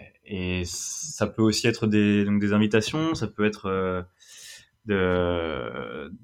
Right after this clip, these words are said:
de la recherche, euh, sur les sites woofing de temps en temps, ça peut être, euh,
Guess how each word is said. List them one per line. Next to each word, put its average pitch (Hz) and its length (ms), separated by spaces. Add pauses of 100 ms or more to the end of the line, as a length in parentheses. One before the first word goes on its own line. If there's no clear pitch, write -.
(100)
de 110 100
la 104 100
recherche, 107 500
euh, 92 480
sur - 180
les 101 100
sites 104 160
woofing 107 320
de 104 80
temps 104 200
en 113 100
temps, 147 420
ça 110 140
peut 101 200
être, 101 200
euh, 90 680